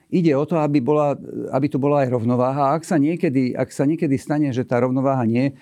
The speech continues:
no tak tu existujú nejaké ozdravné mechanizmy, ktoré niekedy pôsobia bolestivo a vy-, a, a, a, a občas ich kvali-, občas ich označujeme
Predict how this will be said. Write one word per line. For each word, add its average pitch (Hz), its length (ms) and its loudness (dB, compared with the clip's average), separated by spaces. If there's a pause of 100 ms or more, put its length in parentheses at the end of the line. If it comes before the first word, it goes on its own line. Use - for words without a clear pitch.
(200)
no 175 80 0
tak 180 240 -2
tu 143 80 4
existujú 143 480 0
nejaké 135 240 -2
ozdravné 123 480 0
mechanizmy, 127 720 0 (240)
ktoré 170 640 0
niekedy 139 400 0
pôsobia 120 480 0
bolestivo 135 720 0
a 120 80 -2
vy-, 120 240 -4
a, 113 160 -6
a, - 220 -2 (720)
a, 117 60 0 (580)
a 117 120 -4 (520)
občas 131 320 0
ich 120 160 -2
kvali-, 123 400 -2 (960)
občas 120 400 -2
ich 113 160 -2
označujeme 110 560 0